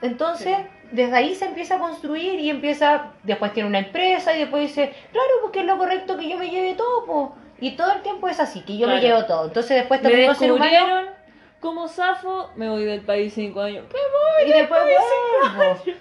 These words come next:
Speaker 1: Son estos mismos seres humanos que después van al supermercado y, no, y dicen como, "Me voy a dar todo el papel higiénico mejor. ¿Para qué me voy a llevar uno o dos? No, me lo llevo todo".
Speaker 2: Por si se acaba el mundo. Entonces, como yo tengo una despensa de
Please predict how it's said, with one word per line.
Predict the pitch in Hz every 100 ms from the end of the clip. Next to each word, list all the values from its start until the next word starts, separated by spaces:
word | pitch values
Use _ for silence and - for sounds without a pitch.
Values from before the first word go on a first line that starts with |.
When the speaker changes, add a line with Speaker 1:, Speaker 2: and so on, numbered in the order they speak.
| _
Speaker 1:
Son | 294
estos | 330 330
mismos | 311 320 330
seres | 330 302
humanos | 294 302 311 320
que | 285
después | 277 285
van | 277 277
al | 277
supermercado | 269 262 254 254 269 285 262
y, | 254
no, | 240
y | 233 240
dicen | 247 262
como, | 262 233 208 190 - _ _
"Me | 262
voy | 320 339 294
a |
dar | 294 - -
todo | 240 254 262
el | 254
papel | 214 214 226
higiénico | 208 220 202 185 185
mejor. | 170 - 147
¿Para | - 220
qué | 320
me |
voy | 311
a |
llevar | 285 254 -
uno | 254 254 240
o |
dos? | 196 165
No, | 185 202
me | 202
lo | 180
llevo | 185 175 170
todo". | 196 185 139 - -
Speaker 2:
Por | 208
si | 208 220
se | 202
acaba | 185 190 170
el | 165
mundo. | 170 202 208 180
Entonces, | 185 180 190 196 202
como | 196 185
yo | 185 196
tengo | 208 208 208 202 196 - -
una | 202 202 202 196
despensa | 196 - 226 247 247 240
de | 220 220 214 -